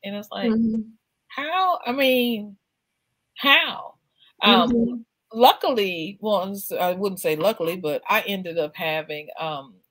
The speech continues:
Speaker 1: covid pneumonia and, uh,
Speaker 2: Oh.
Speaker 1: covid asthma. And
Speaker 2: Ooh. <laughs>
Speaker 1: yeah, I mean, could not breathe. And then, um, having, um, now I have post-covid syndrome, which I'm trying to work through. I still have the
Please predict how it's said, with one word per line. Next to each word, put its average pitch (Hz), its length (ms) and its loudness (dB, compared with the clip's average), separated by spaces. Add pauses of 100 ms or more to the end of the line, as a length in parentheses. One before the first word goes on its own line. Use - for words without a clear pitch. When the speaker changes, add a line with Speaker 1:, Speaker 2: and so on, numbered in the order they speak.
(120)
Speaker 1:
covid 180 340 -2
pneumonia 165 680 -6 (120)
and, 147 600 -6 (500)
uh, 165 140 -2
Speaker 2:
Oh. 139 60 -10 (140)
Speaker 1:
covid 160 360 2
asthma. 190 680 2 (420)
And 214 500 6
Speaker 2:
Ooh. 269 320 4 (260)
<laughs> 233 580 4 (400)
Speaker 1:
yeah, 202 360 4 (160)
I 185 120 -4
mean, 180 300 -6
could 214 140 -4
not 180 200 -4
breathe. 175 220 -4
And 196 200 -4
then, 196 460 -4 (100)
um, 170 420 -4
having, 175 640 -4 (100)
um, 160 360 -10 (380)
now 208 260 2
I 175 80 0
have 170 320 0 (100)
post-covid 170 560 -4
syndrome, 185 500 -10
which 214 200 -6
I'm 175 180 -4 (240)
trying 220 280 -2
to 170 120 -2
work 175 320 -4
through. 165 220 -6
I 156 120 -4
still 190 340 -8
have 190 220 -4
the 185 100 -10